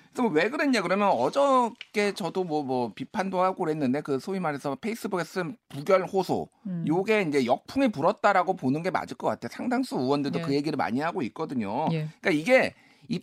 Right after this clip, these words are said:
Speaker 1: 이재명 대표한테 비명계 의원들이 뭐 이런 박용진 의원이나 이런
Speaker 2: 음.
Speaker 1: 분들이 "입장을 좀 밝혀라"라고
Speaker 2: 음.
Speaker 1: 하는데 이거는 당당하게 가결을 받겠다라고 얘기를 하면 당에 부담이 안 되지 않느냐 이런 취지로 얘기를 했는데
Speaker 2: 음.
Speaker 1: 갑자기 부결 호소를 해보니까 "이게 뭐지?" 다들 이제 벙쪘다라는 거예요. 그래서 "이게 안 되겠다." 이렇게 좀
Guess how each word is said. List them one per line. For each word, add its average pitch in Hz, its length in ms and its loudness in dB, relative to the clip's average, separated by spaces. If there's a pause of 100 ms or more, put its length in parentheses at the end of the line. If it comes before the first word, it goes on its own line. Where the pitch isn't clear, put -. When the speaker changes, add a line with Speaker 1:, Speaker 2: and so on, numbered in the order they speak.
(120)
Speaker 1:
이재명 247 380 2
대표한테 208 680 2
비명계 185 480 2
의원들이 143 580 2
뭐 117 120 2
이런 120 180 2
박용진 156 480 0
의원이나 120 320 4
이런 127 220 2
Speaker 2:
음. 139 40 2
Speaker 1:
분들이 135 400 0 (420)
"입장을 285 400 2
좀 226 80 2
밝혀라"라고 135 1080 2
Speaker 2:
음. - 20 6
Speaker 1:
하는데 175 320 2
이거는 151 480 2
당당하게 175 560 2
가결을 175 440 4
받겠다라고 175 680 0
얘기를 127 360 0
하면 180 360 0
당에 147 240 -2
부담이 165 320 0
안 110 160 0
되지 185 200 2
않느냐 127 280 2
이런 165 200 2
취지로 196 360 2
얘기를 127 240 0
했는데 151 240 0
Speaker 2:
음. - 20 -6
Speaker 1:
갑자기 151 540 -2 (320)
부결 196 300 2
호소를 208 400 4
해보니까 175 360 2
"이게 135 220 4
뭐지?" 143 440 0
다들 139 260 0
이제 131 80 2
벙쪘다라는 156 840 2
거예요. 101 280 -4
그래서 147 220 0
"이게 110 220 0
안 120 240 2
되겠다." 123 760 4
이렇게 117 280 -6
좀 123 180 -4